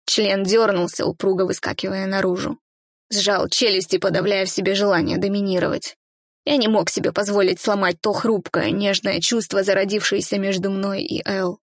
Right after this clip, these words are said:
Зверь брыкался где-то на границе сознания, стараясь захватить контроль. Но пока я успешно удерживал позиции.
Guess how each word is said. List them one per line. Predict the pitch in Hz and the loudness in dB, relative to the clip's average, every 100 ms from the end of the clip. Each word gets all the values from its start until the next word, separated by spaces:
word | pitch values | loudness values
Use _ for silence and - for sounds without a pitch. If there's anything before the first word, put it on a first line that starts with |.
| _ _ _ _ _ - | _ _ _ _ _ -10
Зверь | 233 277 359 220 | -2 2 4 4
брыкался | 175 185 240 226 - | 2 0 0 0 0
где-то | 220 196 - | 0 0 0
на | 202 | 0
границе | 202 208 208 190 208 | 2 2 0 -2 -2
сознания, | 208 202 233 220 185 185 | 0 2 2 2 0 0
стараясь | 214 202 185 180 | 0 0 0 0
захватить | 170 214 208 190 - | 0 0 0 0 0
контроль. | 208 - 180 - - _ _ - | 0 2 0 0 -8 _ _ -2
Но | 262 185 | 0 2
пока | - 170 220 | 0 0 2
я | 202 180 | 2 2
успешно | - 220 - 196 | 0 -2 -2 0
удерживал | 190 196 180 190 - | 0 0 0 -2 -4
позиции. | 165 208 202 - - 185 - | 0 0 0 -2 -4 -6 -6